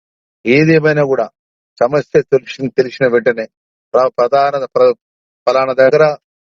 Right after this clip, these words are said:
రైతులకు ఏదో వడ్ల కటింగ్ తోని ఈ విధంగా ఇబ్బంది పెడుతున్నా తెలిసిన వెంటనే డిస్ట్రిక్ట్ కోఆపరేటివ్ అధికారిని, డిస్ట్రిక్ట్ సివిల్ సప్లై అధికారిని ఇద్దరిని పంపించడం జరిగింది. వారిద్దరు పోయి తక్షణమే దానికి సంబంధించినటువంటి ఎవరైతే బాధ్యులు ఉన్నారో వారి మీద చర్య తీసుకోవడం, భవిష్యత్తులో ఎలాంటి పొరపాటు జరగకుండా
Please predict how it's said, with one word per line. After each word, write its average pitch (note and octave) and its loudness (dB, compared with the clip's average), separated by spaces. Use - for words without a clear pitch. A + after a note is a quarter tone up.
రైతులకు C3 0
ఏదో C3+ 4
వడ్ల B2 0
కటింగ్ B2+ -4
తోని B2+ 0
ఈ A#2 2
విధంగా B2 0
ఇబ్బంది A#2+ 0
పెడుతున్నా A#2 -2
తెలిసిన A#2 -4
వెంటనే C3 -2
డిస్ట్రిక్ట్ A#2+ -8
కోఆపరేటివ్ A#2+ 0
అధికారిని, C#3 -2
డిస్ట్రిక్ట్ B2 -4
సివిల్ B2+ -6
సప్లై B2 0
అధికారిని A#2 -2
ఇద్దరిని A#2 -2
పంపించడం A2 0
జరిగింది. F#2+ -4
వారిద్దరు B2 -2
పోయి C#3 -4
తక్షణమే C3+ -2
దానికి A#2+ 0
సంబంధించినటువంటి A#2+ 0
ఎవరైతే A#2 2
బాధ్యులు A2 0
ఉన్నారో A#2+ 2
వారి G#2+ -2
మీద G#2+ -10
చర్య A2+ 0
తీసుకోవడం, A#2+ -4
భవిష్యత్తులో C#3 0
ఎలాంటి C3+ -2
పొరపాటు A#2+ 0
జరగకుండా G#2+ -2